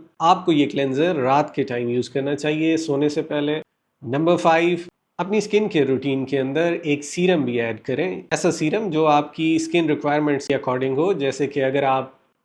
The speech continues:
हाइपरपिगमेंटेशन की वजह से परेशान हैं या एजिंग इफेक्ट्स आ रहे हैं आपके चेहरे पे, तो ऐसा सीरम यूज़ करें जिसके अंदर विटामिन सी हो, hyaluronic एसिड हो और रेटिनॉल हो। अगर आपकी एक्ने प्रोन स्किन है या ऑयली स्किन है तो फिर आपको ऐसा सीरम यूज़ करना चाहिए जिसके अंदर salicylic एसिड हो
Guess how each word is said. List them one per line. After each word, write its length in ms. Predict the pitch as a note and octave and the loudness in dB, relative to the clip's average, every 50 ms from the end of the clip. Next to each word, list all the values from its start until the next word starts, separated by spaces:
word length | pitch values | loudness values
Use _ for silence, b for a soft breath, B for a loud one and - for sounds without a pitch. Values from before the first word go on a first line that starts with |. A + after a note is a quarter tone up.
| _ _ | _ _
हाइपरपिगमेंटेशन 880 | - E3 F3+ F3 F#3 D#3+ - D#3+ D3+ D#3 D3+ D3 D#3+ E3+ E3 - D#3+ C#3 | 0 0 2 2 0 0 0 0 0 0 0 0 0 -2 -2 -2 -6 -4
की 120 | - C3+ | -4 -4
वजह 200 | A#2 A#2 A2+ A2+ | -4 -4 -4 -4
से 120 | A2 B2 | -6 -6
परेशान 520 | A#2 - B2 B2 A#2+ - - C#3 C3+ C#3+ D3 | -6 -6 -6 -6 -6 -6 -8 -8 -6 -4 -2
हैं 120 | D3 D3 C#3+ | -2 0 2
या 100 | D#3+ D#3+ F3 F#3 | 2 2 2 4
एजिंग 300 | E3+ E3 E3 E3+ D#3 C#3 | 2 2 4 4 2 2
इफेक्ट्स 340 | A#2+ - - B2+ B2 - - | 0 -2 -4 -6 -6 -4 -4
आ 100 | C3+ C3 | -4 -2
रहे 100 | C3 C#3 | -2 -2
हैं 80 | C#3 C3+ | -2 -4
आपके 240 | C3 C3 - - C#3 | -6 -8 -8 -10 -8
चेहरे 280 | B2+ D3 C#3+ C#3+ D3 | -4 -2 -2 -2 -2
पे, 200 | D3 D3 D3+ D3+ D3 D3 - _ _ _ | -2 -2 -2 -4 -4 -6 -12 _ _ _
तो 120 | - F#3 F#3+ | 2 4 4
ऐसा 500 | F#3 F3+ F3+ F3+ G3+ F#3 E3+ D#3 C#3+ - | 4 4 4 2 2 2 2 0 -2 -6
सीरम 340 | - - - C#3 C3 C3+ C3 | -8 -6 -4 -2 0 0 0
यूज़ 200 | B2 B2+ B2 A#2+ | 0 0 -2 0
करें 220 | - D#3 D#3 A3+ F#3 | 0 0 0 0 0
जिसके 240 | D#3+ D#3 D#3+ - D#3 | 0 -2 -2 -2 -2
अंदर 180 | D3+ D3 D3 | 0 0 0
विटामिन 400 | C3+ C#3 C#3 C#3+ C#3+ E3+ D#3+ D3+ | 0 0 -2 -2 -2 -4 -4 -4
सी 240 | C#3+ - - F3+ D#3 C3+ | -4 -4 -4 -4 -2 -2
हो, 180 | B2 A#2+ A#2+ A2+ A2 A#2 | -2 -2 -2 -2 -4 -4
hyaluronic 500 | B2 B2+ B2 C#3 C#3+ D3+ D3+ C#3+ B2+ C3+ | -4 -2 -2 0 0 0 0 -2 -2 -4
एसिड 320 | C3+ C3 - B2+ A2+ A2+ | -6 -6 -6 -8 -8 -6
हो 320 | A#2+ A#2+ A#2 A2 A#2 - - | -8 -8 -8 -8 -10 -10 -4
और 160 | D#3 D#3+ D3+ | -4 -2 0
रेटिनॉल 480 | C#3 D#3 E3 D#3+ E3+ D3+ C3 B2 A2 G2 | 0 0 0 0 -2 -2 -2 -2 -4 -6
हो। 220 | - G#2 - - - _ _ _ _ _ | -8 -12 -14 -16 -20 _ _ _ _ _
अगर 180 | - C#3+ D3 D3+ | -6 -2 0 2
आपकी 300 | C#3+ C#3 C#3 C#3 - D#3 | 2 0 0 0 0 0
एक्ने 200 | D3 D3 D#3 D#3 | 0 0 0 -2
प्रोन 240 | D3+ - E3 D#3+ D#3+ | 0 2 2 2 2
स्किन 300 | D#3+ - E3+ D#3+ D#3+ D#3 | 2 0 2 2 2 2
है 260 | C3+ D3+ D3+ D#3 D#3 D3+ | 2 0 2 2 2 2
या 100 | C#3+ C3+ | 2 0
ऑयली 280 | B2+ C3+ D3+ E3+ E3+ | 2 2 4 4 2
स्किन 320 | E3 E3 - D#3+ D#3 D#3 D3 | 2 2 0 -2 0 0 0
है 180 | C3+ D3 D3+ D3+ | -2 -2 -2 -2
तो 100 | D#3 D3 | -4 -6
फिर 180 | - - D#3 | -6 -4 -2
आपको 300 | C#3+ C#3+ C#3+ C#3+ - D#3+ | -2 -2 -2 -2 -4 -4
ऐसा 460 | D#3 D#3 D3+ D3+ - E3+ D#3 D3+ C#3+ C#3 | -2 -2 -2 -2 -2 0 0 0 0 -2
सीरम 320 | - - D#3+ D3+ D#3 C#3+ C3 | 0 2 2 4 4 4 2
यूज़ 200 | C3 C3 B2 C3 | 2 0 0 -2
करना 200 | - C#3 C3+ C3 | -4 -4 -4 -4
चाहिए 300 | B2+ C#3 C#3 D#3 F#3+ G3+ | -4 -4 -2 0 0 0
जिसके 280 | F3 D#3+ - - D#3+ | 0 -2 -4 -4 -4
अंदर 140 | D3+ D3+ D3+ D3 | -4 -2 -4 -2
salicylic 560 | - D#3+ D3+ D#3 D3 F3 F3 F3+ D#3+ B2 - | -2 -2 -2 0 0 0 0 0 -2 -2 -4
एसिड 320 | A#2 A2+ - B2 A#2+ G#2+ B2 | -6 -6 -6 -8 -8 -8 -6
हो 120 | C#3+ F#3 | -6 -6